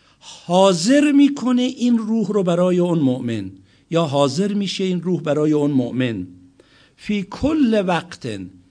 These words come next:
در هر زمانی که یحسن فیه و یتقی، در اون وقت، در اون زمان کار نیکو می‌کند و تقوا پیشه می‌کند.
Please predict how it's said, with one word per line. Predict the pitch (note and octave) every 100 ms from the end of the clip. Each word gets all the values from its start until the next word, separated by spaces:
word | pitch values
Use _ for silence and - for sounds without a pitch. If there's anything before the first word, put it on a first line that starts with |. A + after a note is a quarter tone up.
| _ _ _ -
در | B2+ B2
هر | A2 D#3+ F3+
زمانی | C3 B2+ B2 D#3 G3+ G#3+ A3
که | A3+ A3+ A#3 A3+ - _ _ _
یحسن | C3+ D3 E3+ B3 E3+ D3+ - - D3 C3+ B2
فیه | - B2+ B2 A#2 E3+ G#3 A3+ A3 - _ _ _
و | B2 C3
یتقی، | C3 E3 E3+ - A#2+ A2+ A2+ G#2 G2+ _ _ _ -
در | B2 A#2 - _
اون | C3 A#2+ A#2
وقت، | A2 C#3+ D#3 A2 - -
در | A#2 A2+
اون | A2+ B2+ B2
زمان | A2 A#2 A#2 C#3 F3+ G3+ F3 - _ _
کار | - - D#3+ E3+ F3
نیکو | C#3+ B2 A#2+ A2+ - F#3+ A3
می‌کند | A3 A3+ G3 G3+ G3 C#3
و | C3+
تقوا | - C#3 B2+ B2 F3 F#3
پیشه | - B2 - G#2
می‌کند. | G2 G2 F#2+ F2+ F2+